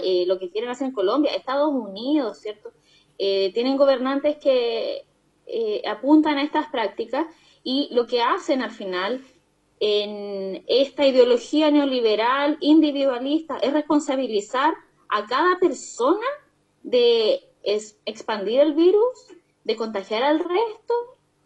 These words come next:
cuando, y ellos lavándose las manos, cuando ellos mismos, que son los responsables de resguardar a la población,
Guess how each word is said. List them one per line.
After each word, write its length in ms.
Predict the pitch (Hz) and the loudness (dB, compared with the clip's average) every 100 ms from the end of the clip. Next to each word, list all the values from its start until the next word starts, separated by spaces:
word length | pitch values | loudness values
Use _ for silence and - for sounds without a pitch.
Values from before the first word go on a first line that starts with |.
| _ - | _ -6
cuando, 680 | 233 233 233 233 233 226 226 | -4 -4 -6 -4 -2 -2 -2
y 120 | 254 | 2
ellos 200 | 285 349 | 6 6
lavándose 480 | 349 277 277 294 311 | 6 4 2 0 0
las 200 | 262 220 | -2 -2
manos, 420 | 214 190 165 175 | -4 -4 -4 -8
cuando 300 | - 226 226 | -2 -2 4
ellos 220 | 247 277 277 | 4 4 2
mismos, 440 | 269 349 320 202 | 6 6 6 0
que 80 | 202 | -8
son 160 | - 262 | -4 -2
los 100 | 262 | -2
responsables 800 | 240 - 208 190 - 277 285 233 | -4 -4 -6 -4 -4 -2 -2 -2
de 60 | |
resguardar 460 | 208 196 190 202 247 | -4 -2 -4 -2 -2
a 40 | |
la 160 | 254 233 | -2 -2
población, 540 | 214 180 180 - 320 | -2 -2 -2 -2 -2